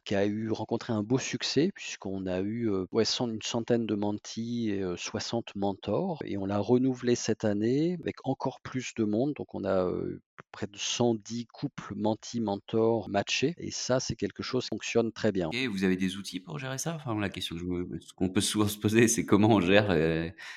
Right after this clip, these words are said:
Speaker 2: les plannings des mentors ? Enfin, c'est souvent un sujet.
Speaker 1: On a fait un choix qui était, heu,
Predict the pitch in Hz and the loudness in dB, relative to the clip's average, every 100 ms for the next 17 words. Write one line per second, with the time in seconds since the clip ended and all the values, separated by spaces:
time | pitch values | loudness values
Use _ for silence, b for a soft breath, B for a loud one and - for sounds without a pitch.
0 | B 92 90 92 87 87 85 85 82 82 | B 0 2 2 4 4 4 4 4 2
1 | 82 87 85 85 85 78 78 - 87 82 | 0 0 2 2 -2 -8 -10 -4 -2 -2
2 | - 87 87 - _ - 131 139 - 165 | -4 -8 -10 -14 _ -2 2 4 4 2
3 | - - 160 - 110 117 107 98 | 2 2 2 2 0 4 4 2